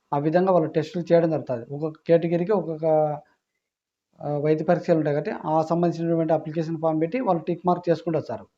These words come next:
ఓకేనా? ఆ విధంగా చేసుకొని వచ్చిన తర్వాత వాటిని మళ్ళీ తిరిగి వెరిఫికేషన్ చేసి డైరెక్ట్ మనకు ఎలిజిబుల్ అయితే కనుక పింఛన్ అయితే రావడం జరుగుతుంది. ఓకేనా?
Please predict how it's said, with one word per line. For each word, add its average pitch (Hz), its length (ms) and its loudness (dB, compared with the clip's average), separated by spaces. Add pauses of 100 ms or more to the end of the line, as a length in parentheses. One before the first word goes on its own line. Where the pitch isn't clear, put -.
(1200)
ఓకేనా? 180 240 -4 (440)
ఆ 151 60 0
విధంగా 202 300 2
చేసుకొని 185 320 0
వచ్చిన 165 180 -4
తర్వాత 143 300 -4 (100)
వాటిని 175 560 2
మళ్ళీ 190 240 0
తిరిగి 202 300 -2 (1000)
వెరిఫికేషన్ 185 540 0
చేసి 185 240 0 (640)
డైరెక్ట్ 185 340 4
మనకు 160 320 2 (760)
ఎలిజిబుల్ 175 380 2
అయితే 185 140 2
కనుక 196 180 -4
పింఛన్ 180 320 0
అయితే 180 120 0
రావడం 160 260 4
జరుగుతుంది. 123 380 -6 (1700)
ఓకేనా? 190 220 0